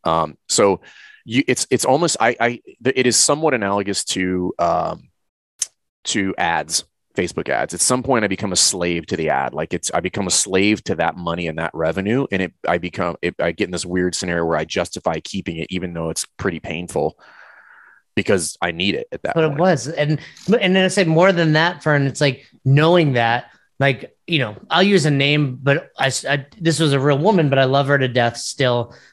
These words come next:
Speaker 2: Like, Diana was a client coming in. I think I trained her twice a week. At the time, it was, like, forty dollars an hour, which is, you know, obscenely low, but this is, like,
Speaker 1: Right.
Speaker 2: two thousand five, six.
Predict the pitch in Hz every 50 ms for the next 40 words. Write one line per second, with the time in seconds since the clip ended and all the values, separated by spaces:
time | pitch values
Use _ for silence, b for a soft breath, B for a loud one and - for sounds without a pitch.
0 | B - 135 131 120 120 113 117 143 135 135 147 156 165 170 156 147 123 135 -
1 | - 127 123 123 127 131 131 - - 139 139 139 139 135 131 127 107 - _ -
2 | 143 135 - 160 147 156 156 - - 156 143 139 131 - - - 160 156 143 -
3 | 147 139 139 131 135 131 127 139 131 - - 143 147 147 147 147 147 135 120 127
4 | 127 117 107 _ _ _ _ _ _ _ - - 151 151 156 147 147 143 147 143
5 | 147 143 139 117 135 127 120 120 120 123 135 139 147 143 - _ _ _ _ -
6 | 127 - - 135 117 110 - - 151 135 120 123 127 123 - - - 208 196 185
7 | 165 147 135 131 120 113 110 120 135 131 143 120 131 131 131 123 87 80 165 151
8 | 147 147 139 135 143 123 - 127 131 131 117 - - 113 113 - -